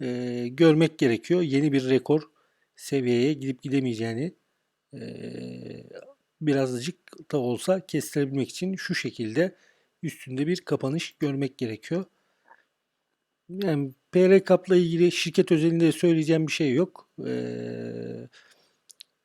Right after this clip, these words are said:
en son Kap haberinde, e, iki pandemi hastanesinde yanmaz kablo kullanacağı ile ilgili ve ofislerinde, e, kademeli olarak, e,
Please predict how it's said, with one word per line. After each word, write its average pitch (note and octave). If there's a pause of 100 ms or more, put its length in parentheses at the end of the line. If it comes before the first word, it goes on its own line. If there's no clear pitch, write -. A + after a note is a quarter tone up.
en F#3+
son F3
Kap E3
haberinde, B2+ (120)
e, B2+
iki F3 (100)
pandemi D3+
hastanesinde D3
yanmaz D#3
kablo C#3+ (680)
kullanacağı D3
ile B2
ilgili A2+
ve C#3
ofislerinde, C3+
e, B2
kademeli C3+
olarak, B2+ (720)
e, A2+